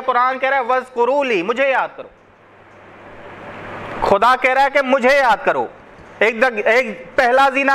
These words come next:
کیا ہے؟ نعمت خدا کو یاد کرنا۔ دوسرا اعلیٰ زینہ کیا ہے؟ مجھے یاد کرو۔ بس یہ جمال قرآن ہے۔ اس، اس، یہ اگر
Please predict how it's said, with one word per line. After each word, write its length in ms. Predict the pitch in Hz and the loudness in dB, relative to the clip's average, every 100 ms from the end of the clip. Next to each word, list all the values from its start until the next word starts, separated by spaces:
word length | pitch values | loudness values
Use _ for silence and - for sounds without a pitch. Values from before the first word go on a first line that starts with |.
| 269 | 0
کیا 160 | 262 | -2
ہے؟ 40 | 269 | 0
نعمت 340 | 262 269 285 269 | -2 -4 -2 -2
خدا 220 | 262 269 269 | -2 -2 -2
کو 140 | 240 | -2
یاد 160 | 180 143 | -4 -4
کرنا۔ 220 | 139 120 107 - - - - | -10 -16 -20 -20 -20 -20 -16
دوسرا 600 | 156 214 240 240 277 269 | -4 -2 0 2 2 4
اعلیٰ 220 | 254 254 | 4 2
زینہ 220 | 240 254 262 254 | 0 0 0 2
کیا 160 | 240 | 0
ہے؟ 140 | 226 262 | 2 0
مجھے 260 | 254 254 | -2 2
یاد 360 | 277 269 190 - | 2 4 2 0
کرو۔ 160 | 135 110 _ _ _ _ - - - | -10 -10 _ _ _ _ -20 -20 -2
بس 200 | 170 170 | -2 0
یہ 140 | 208 220 | 0 2
جمال 380 | 202 208 214 214 208 | 0 2 2 0 0
قرآن 400 | 180 208 220 160 | 0 2 0 -2
ہے۔ 240 | 156 123 - - - - | -8 -8 -12 -20 -18 -4
اس، 280 | 202 214 - | -4 -2 -4
اس، 240 | 202 196 - | -4 -4 -6
یہ 280 | 175 226 269 | 0 0 0
اگر 240 | 240 254 | 0 -2